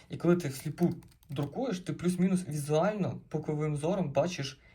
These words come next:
оці лінії, і ти плюс-мінус розумієш, де який ряд, де, де пробіли і так далі. Тут так само, бачите, зробили все класно, клавіатура сама краща, <laughs> якщо чесно, з усіх цих трьох. Е,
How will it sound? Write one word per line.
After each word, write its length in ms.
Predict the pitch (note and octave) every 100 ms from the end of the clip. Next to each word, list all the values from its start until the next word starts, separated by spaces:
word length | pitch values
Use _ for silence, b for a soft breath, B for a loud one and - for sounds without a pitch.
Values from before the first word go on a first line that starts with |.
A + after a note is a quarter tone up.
| b b
оці 300 | - - C#3+
лінії, 540 | C#3+ D3+ B3 A#3+ D3 B2
і 20 |
ти 140 | B2
плюс-мінус 560 | E3+ - E3 E3 E3+ D#3 -
розумієш, 580 | - C3+ D3 D#3+ C3 - -
де 200 | C#3+ D3
який 260 | D3 D3
ряд, 280 | C#3+ B2 - - _ _ _ _ _ -
де, 160 | D3 C3+
де 200 | C3 C3+
пробіли 440 | - C3+ G#3 F#3
і 40 |
так 180 | B2+ A#2+
далі. 280 | A#2+ - - B B B B B B B -
Тут 160 | A#3+
так 140 | - -
само, 340 | E3+ B2+ A#2+ - -
бачите, 400 | D#3+ A3 - - - C#3+
зробили 540 | C#3+ C#3 D#3+ G3 F#3
все 180 | F3+ C#3+
класно, 640 | - D#3+ G3+ - E3 D3+
клавіатура 600 | D3+ D#3 D3 E3+ D#3 B2+ - -
сама 240 | G3 F3
краща, 300 | - A#2+ -
<laughs> 120 | C#3+
якщо 60 | E3+
чесно, 360 | - D#3+ D3 C3+
з 40 |
усіх 300 | C3+ C#3+ C3+
цих 180 | - B2 - -
трьох. 300 | - C3 - B B B B B -
Е, 180 | -